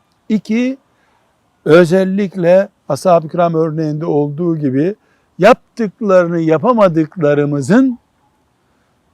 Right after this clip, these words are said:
anlatımlarıyla avunuyoruz.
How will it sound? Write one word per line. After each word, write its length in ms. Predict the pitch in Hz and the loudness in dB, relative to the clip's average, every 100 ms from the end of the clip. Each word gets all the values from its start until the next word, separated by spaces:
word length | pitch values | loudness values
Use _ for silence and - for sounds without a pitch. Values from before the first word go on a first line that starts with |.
| _ _ _ | _ _ _
anlatımlarıyla 1600 | 202 233 240 233 226 240 240 226 214 220 233 247 190 185 254 - _ | 2 2 0 -2 -4 -2 -2 0 0 0 0 -2 2 2 0 -4 _
avunuyoruz. 1120 | 147 143 143 143 156 202 180 160 127 - _ | -2 0 -2 -2 4 6 6 4 2 -2 _